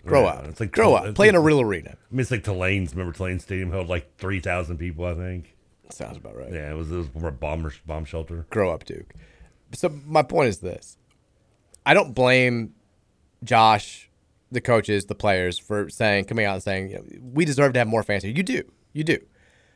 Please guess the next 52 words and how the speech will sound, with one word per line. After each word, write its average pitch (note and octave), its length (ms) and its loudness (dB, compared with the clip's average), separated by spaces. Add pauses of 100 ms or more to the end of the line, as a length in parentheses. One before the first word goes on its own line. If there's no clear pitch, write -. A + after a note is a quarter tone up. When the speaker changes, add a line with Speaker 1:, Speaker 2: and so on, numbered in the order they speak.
(340)
Speaker 1:
I B2+ 160 6
j-, A#2+ 260 -8
and C#3+ 280 4
I, C#3 300 6
I - 40 6
like C3 220 6
that C3 100 -6
U C3+ 100 4
of B2+ 60 4
L B2+ 80 6
is A#2+ 80 2
at B2 80 -6
least B2+ 260 -6
trying C3 520 4
something G2 640 -2
with - 140 -4
the A2+ 120 0
eight G#2+ 120 2
dollar G#2+ 220 2
tickets, G2+ 320 -2
trying A#2+ 480 0
to, A2 220 -4
you F2+ 160 -12
know, D#2 60 -14
incentivize G#2 720 2 (320)
the A#2 80 -4
fans A2+ 300 2
to - 60 -14
turn A2+ 200 0
out G#2+ 140 2
in G#2+ 100 -4
larger G#2 240 2
numbers G2 240 -4
than G2 120 -6
they F#2+ 80 -4
have F#2+ 180 -2
been F2+ 80 -4
in F2 80 -6
recent F2 240 -10
weeks. - 300 -18 (1200)
I A#2+ 100 4
just B2 400 0
think B2 140 0
it's A2+ 100 -4
kind A2 160 -2
of F#2 80 -4
a F2 40 -10
futile F2 300 -8
effort - 160 -16
at - 60 -20
this - 140 -20
point. - 260 -18